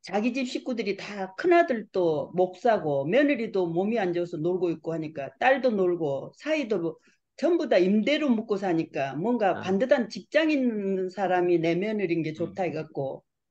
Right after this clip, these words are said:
Speaker 2: 음.
Speaker 1: 우리 며느리 은행에 가서도 우리 며느리 치과에 나간다고 이렇게 자랑하러 다니고
Speaker 2: 음.
Speaker 1: 알바식으로 결혼해갖고 하-,
Speaker 2: 음.
Speaker 1: 일주일에 세 번 나갔어요.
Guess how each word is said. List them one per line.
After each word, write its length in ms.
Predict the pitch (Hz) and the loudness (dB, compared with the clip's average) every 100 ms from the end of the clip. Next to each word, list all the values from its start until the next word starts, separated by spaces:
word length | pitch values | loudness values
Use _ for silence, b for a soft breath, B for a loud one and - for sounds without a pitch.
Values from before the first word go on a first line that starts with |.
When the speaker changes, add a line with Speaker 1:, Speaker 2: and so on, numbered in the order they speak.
| - | -14
Speaker 2:
음. 400 | 127 131 - - | -10 -10 -10 -12
Speaker 1:
우리 80 | 240 | -2
며느리 500 | 240 277 254 196 - 208 | 2 4 2 -2 -4 0
은행에 360 | 226 254 233 | 2 2 2
가서도 340 | 185 180 175 165 | 2 2 0 -2
우리 260 | 190 214 | -2 -4
며느리 560 | 214 233 226 196 175 151 | -2 -2 -2 0 0 -2
치과에 360 | - - 262 208 | -6 -2 0 2
나간다고 580 | 151 147 156 151 143 156 | -2 -2 -4 -4 -4 -6
이렇게 240 | 165 156 | -6 -8
자랑하러 600 | 170 165 175 160 143 135 | -4 -2 -2 -4 -6 -8
다니고 680 | 151 151 208 180 156 196 123 | -8 -4 -4 -4 -4 -6 -6
Speaker 2:
음. 200 | 113 - - | -14 -10 0
Speaker 1:
알바식으로 680 | 196 226 277 269 196 170 165 | 2 4 2 2 -2 0 0
결혼해갖고 920 | 190 196 190 170 170 165 - 139 - - - _ | -2 0 0 0 0 -2 -8 -10 -12 -20 -20 _
하-, 120 | 262 | -18
Speaker 2:
음. 240 | - - | -18 -10
Speaker 1:
일주일에 360 | 233 269 320 262 | -4 -2 -2 -2
세 200 | - 320 | -2 0
번 180 | 349 302 | 2 2
나갔어요. 600 | 156 147 147 - - | 2 0 -4 -8 -12